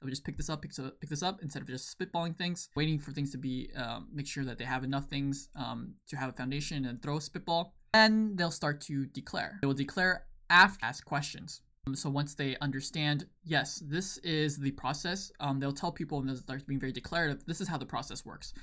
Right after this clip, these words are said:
First, if you go in this kind of direction with their N I minus, they'll say, "No, that's not the direction. I already asked all the questions. This is not how the system works here. You shouldn't go in that direction." They wanna control that direction, not only with, because it's an N I minus function, also because it's in a control position. If, if you go in this direction, it makes the most amount of sense.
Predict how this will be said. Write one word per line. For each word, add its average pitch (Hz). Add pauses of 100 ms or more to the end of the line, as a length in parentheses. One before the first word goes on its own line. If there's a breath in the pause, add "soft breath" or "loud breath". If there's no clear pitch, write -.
(120)
First, -
if -
you 165
go 156
in 151
this 175
kind 165
of 151
direction 139
with 131
their 127
N 131
I 120
minus, 135
they'll 139
say, 135
"No, 165
that's 185
not 190
the 156
direction. 143
I -
already 139
asked 143
all 131
the 127
questions. 135 (220 loud breath)
This 151
is 175
not 175
how 147
the 139
system 135
works 147
here. 113 (180 loud breath)
You 151
shouldn't 165
go 147
in 135
that 120
direction." 131
They 123
wanna 127
control 190
that 131 (160)
direction, 131
not 127
only 180
with, 147
because 139
it's 127
an - (100)
N 135
I 120
minus 143
function, 131 (440 loud breath)
also 165
because 143
it's 135
in 143
a 127
control 151
position. 139 (200)
If, 160
if 156
you 170
go 185
in 175
this 220
direction, 135
it 143
makes 147
the 147
most 127
amount 120
of -
sense. -